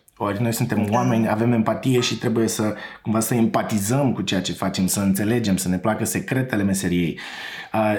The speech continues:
Speaker 1: și atunci cred că mentorul este cel mai important, mentorul e acela care cred că te poate face să te îndrăgostești de orice fel de specialitate alege. Și toate sunt atât de complexe și toate sunt au părți frumoase și mai puțin frumoase, astfel încât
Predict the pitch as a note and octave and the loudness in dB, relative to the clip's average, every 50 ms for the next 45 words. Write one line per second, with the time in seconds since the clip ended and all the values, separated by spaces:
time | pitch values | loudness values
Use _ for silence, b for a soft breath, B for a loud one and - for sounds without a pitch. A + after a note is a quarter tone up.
0 | - - - - C3+ - - E3 E3+ F3+ F#3 - - C3+ B2+ C3 F3 F#3+ F#3 F3+ | -2 -2 -2 -2 0 0 2 2 2 2 0 0 2 2 2 2 2 2 2 2
1 | D#3+ D#3 D3+ D3 - D#3 D3 C#3+ C3+ C3 - - - - - - F3 F#3 F3+ E3+ | 2 2 2 0 0 0 0 2 0 -2 -4 -6 -6 -2 0 2 2 2 2 2
2 | D#3 C3 C3 B2+ A#2+ - D3 D3+ C#3 C3 C#3 C#3 C#3+ C#3+ C#3+ C3 C3 C3 B2+ - | 0 0 0 -2 -2 -2 -2 0 2 2 2 2 2 0 0 0 0 0 -2 -2
3 | - - - - - D3 D3 C#3+ C#3 - C3 C3 C3 C3 B2+ - - - B2+ B2+ | -4 -6 -4 -2 0 0 0 0 0 -2 -2 0 0 -2 -4 -4 -4 -4 -4 -2
4 | C3 B2+ B2+ A2+ - - C3+ C3 C3 C3+ C3 - C3+ C3+ C3+ C3+ C3+ C3 B2 A2+ | -2 -2 -2 -2 -2 -2 -2 0 -2 -2 -2 0 0 0 0 0 0 0 0 0
5 | - B2+ B2 A#2 A#2+ A#2 A#2 A#2 - C3+ C3+ B2 B2 A#2+ - - D3+ E3 F3 - | 0 0 0 0 0 0 0 0 0 0 2 2 2 0 0 0 0 0 0 0
6 | - - - - A2+ G#2+ G#2 F#2+ - - F2+ - F#2 F2 E2+ - F2+ E2+ - F2 | -2 -4 -4 -4 -2 -2 -2 -4 -4 -6 -6 -4 -4 -4 -4 -6 -8 -6 -6 -6
7 | D#2+ D#2 D2 C#2+ C2+ C2 - - B B B B B B B B B - C3+ B2+ | -6 -4 -6 -6 -6 -8 -10 -12 B B B B B B B B B -2 0 0
8 | D#3+ E3 E3+ E3 - D3+ C3+ B2+ A#2 C#3 C#3 D#3 - D#3 C#3 C#3 C3 B2 A2 - | 2 0 0 0 0 0 0 0 0 0 0 0 0 0 0 0 0 0 0 0
9 | - D3 D3+ - - C3 - C3+ C3+ C#3 C3 - C3 B2 - - - - _ _ | -2 -2 0 -2 -2 -2 -2 -2 0 0 0 2 0 0 0 -2 -8 -20 _ _
10 | _ - - B2 A#2 A2 - - C#3+ C#3+ C#3 C3 - - - - - - A#2 A2 | _ -6 -2 -2 -2 -2 -2 -2 0 0 0 -2 -4 -6 -8 -8 -4 0 0 2
11 | A2+ B2 A#2 A2+ - - F#2+ F2+ - - G#2 G#2 G2+ F#2+ G#2 G2+ D3+ D#3 C3+ C#3 | 2 2 0 0 -2 -2 -2 0 0 0 0 0 -2 -4 -4 -2 -2 -2 0 0
12 | C3+ B2 A#2+ A#2+ A#2+ - D3 - - B B B B B B B B B B - | 0 0 0 0 0 0 -2 -2 -2 B B B B B B B B B B -6
13 | C#3+ C3+ - D#3 C#3+ C#3+ C#3+ C3+ C#3 - D3+ C#3+ C3 | -4 -2 0 0 2 2 2 0 0 0 -2 -2 -2